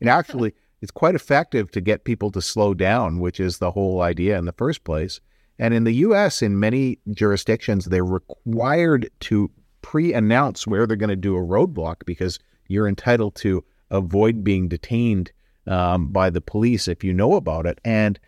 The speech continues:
Speaker 1: th-, those announcements have the effect of deterring people 'cause they say, "Well, there's gonna be a roadblock here and here and here, but there's also gonna be roving police." And they have the effect of deterring people from drinking and driving.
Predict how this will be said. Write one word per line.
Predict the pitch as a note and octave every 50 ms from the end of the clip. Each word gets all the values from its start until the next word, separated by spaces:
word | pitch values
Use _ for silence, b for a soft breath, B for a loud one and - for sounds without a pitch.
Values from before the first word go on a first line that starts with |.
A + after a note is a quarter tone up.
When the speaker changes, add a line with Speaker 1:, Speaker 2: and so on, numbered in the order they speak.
| _ _ _ _ _ _ _ _ - -
Speaker 1:
th-, | - A2 G2+ F#2+ - - -
those | A2 G#2 A#2+ C3 E3 G3 A3 F#3 - - _ -
announcements | A#2+ A#2 G#2+ G#2 G2+ B2 E3 D3+ - - G#2+ F#2+ E2+ D#2 - - - _ _ _ _ _ _ _ _ _ _
have | _ - - C#3 C#3+ D#3+ F3 E3
the | D3 A#2 A2
effect | G#2 _ - B2 B2+ A#2 _ _ - - _ _ _ _ _ _ _ _ _ _ _
of | - A2+ G2+ G2
deterring | F#2+ G#2+ - _ - - E3+ G3+ A#3 G#3 A#2+
people | F2+ G#2 F2+ - E2 E2+
'cause | - - A2 F#2+
they | G2 F#2+
say, | - F#2 F#2
"Well, | F#2+ G#2+ A#2+ C3+
there's | A#2+ G2+ F2
gonna | - G#2 G2+
be | G2
a | F#2
roadblock | F#2+ G#2+ B2 A#2 G#2 G2 G2 -
here | - A2 G#2
and | G2 F2+
here | G2 G2 F2
and | F2
here, | G2 G#2 F#2+ E2
but | - - A2+ G2+
there's | G#2+ G2+ F#2+ G2+ _
also | - A2+ B2 A#2+ - - B2
gonna | G2+ G#2+ G#2
be | G2 F#2+
roving | F#2 F2+ F#2 F#2+ G2+ G2+ F#2 G2+ F#2+ F#2 F2
police." | - G2 F#2+ A2 A#2 A2 D#2 - - - - _ _ _ _ _ _ _ _ _ -
And | G#2+ G#2 G2+ G2+ G2+ F#2+
they | F#2+ G2+ A2 C3
have | D#3 F3+ G3+ G3
the | F#3 D#3+
effect | - - A#2 G2+ - -
of | A#2+ G#2+
deterring | B2+ B2 - - - G#2 G2 G#2+ A#2+
people | - - F#2 E2 - F2
from | - - G2+ G2
drinking | F2 F2 E2+ F2+ - - G#2 A2+
and | A#2 A#2+
driving. | - - - G3 G3 - - -